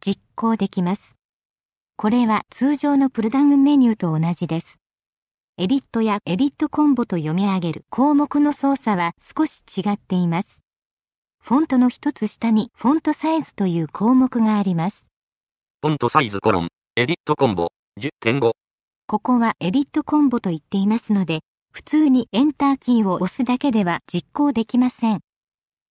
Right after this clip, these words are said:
Speaker 1: エンターキーを押してから値を変更して、もう一度エンターキーで確定します。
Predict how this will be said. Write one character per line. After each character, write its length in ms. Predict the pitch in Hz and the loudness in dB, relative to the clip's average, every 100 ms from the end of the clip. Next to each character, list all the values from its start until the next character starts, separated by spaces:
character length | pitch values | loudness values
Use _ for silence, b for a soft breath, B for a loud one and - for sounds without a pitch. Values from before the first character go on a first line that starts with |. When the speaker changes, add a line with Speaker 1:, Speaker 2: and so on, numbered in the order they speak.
| - | -2
Speaker 1:
エ 120 | 214 | 0
ン 100 | 302 | 2
タ 140 | - 277 | 2 0
ー 100 | 269 | 0
キ 220 | - 247 | 0 2
ー 40 | |
を 140 | 196 160 | 2 -2
押 60 | |
し 100 | - | -6
て 100 | 214 | -6
か 140 | 208 170 | -4 -4
ら 160 | 151 | -2
値 340 | 190 254 247 247 | -2 2 2 2
を 80 | |
変 300 | 226 160 233 | 0 0 0
更 260 | - 214 202 | 0 -2 -2
し 160 | - - | -4 -6
て、 200 | 185 _ _ _ | -6 _ _ _
も 260 | 202 254 294 | 0 2 4
う 60 | 294 | 2
一 240 | - 247 | 0 -2
度 160 | 233 - | -2 0
エ 100 | 214 | 2
ン 100 | 294 | 2
タ 200 | - 277 | 2 0
ー 40 | 269 | 0
キ 220 | 247 233 | 0 0
ー 20 | |
で 120 | 180 | 0
確 260 | - 156 - | -6 -10 -4
定 220 | 214 214 | 0 0
し 160 | - 185 | 0 -2
ま 140 | 202 | -2
す。 180 | - | -6